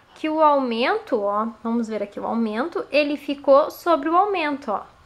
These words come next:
Aumento sobre aumento, no último pontinho do, do aumento da carreira anterior. Então,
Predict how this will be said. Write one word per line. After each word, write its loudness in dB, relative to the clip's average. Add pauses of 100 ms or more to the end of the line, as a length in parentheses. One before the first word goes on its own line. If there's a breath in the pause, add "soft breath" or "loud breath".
(220)
Aumento -2
sobre -2
aumento, 0
no -2
último -4
pontinho -4
do, 0 (400 loud breath)
do 0
aumento 0
da -2
carreira -4
anterior. 0 (1800 loud breath)
Então, 4